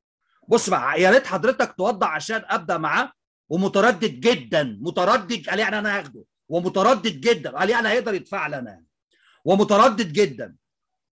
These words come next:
اللي معانا هنا بيقول له: "ما اعتقد انه استغلالي، اكو استغلالي بالموضوع طالما الشخص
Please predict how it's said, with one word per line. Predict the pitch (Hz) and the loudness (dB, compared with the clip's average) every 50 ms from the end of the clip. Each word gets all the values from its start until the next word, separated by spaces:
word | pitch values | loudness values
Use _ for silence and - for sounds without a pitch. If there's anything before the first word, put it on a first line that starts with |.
| _ _ _ _ _ _ _ _ _ _ _ _ _ _ _ _ _ _ _ _ _ _ _ _ _ _ _ _ _ _ _ _ _ - | _ _ _ _ _ _ _ _ _ _ _ _ _ _ _ _ _ _ _ _ _ _ _ _ _ _ _ _ _ _ _ _ _ -6
اللي | 160 185 196 | -2 0 0
معانا | 233 294 339 339 330 | 2 4 4 4 4
هنا | 330 | 4
بيقول | 302 277 262 269 | 4 4 2 2
له: | 269 277 | 2 0
"ما | 254 269 311 | 0 0 0
اعتقد | 320 320 285 - - 294 277 247 226 165 | 0 0 -2 -2 -4 -6 -4 -6 -6 -6
انه | 190 190 196 190 | -6 -8 -6 -6
استغلالي، | 180 - - - 147 135 147 165 156 147 139 143 151 | -8 -6 -6 -8 -8 -6 -4 -2 -2 -2 -2 -2 -2
اكو | - 220 214 202 | -2 -2 0 -2
استغلالي | 170 - - 156 123 135 139 147 151 156 165 | -4 -4 -6 -8 -6 -4 -4 -2 -2 -2 -2
بالموضوع | 160 165 151 151 143 135 120 135 147 156 170 170 | -4 -4 -4 -4 -4 -6 -6 -6 -4 -2 -2 -2
طالما | 165 - 180 185 202 190 185 | -2 0 0 0 0 0 -2
الشخص | 151 - - 190 - - - - - - _ | -4 -6 -6 -6 -8 -8 -8 -8 -10 -12 _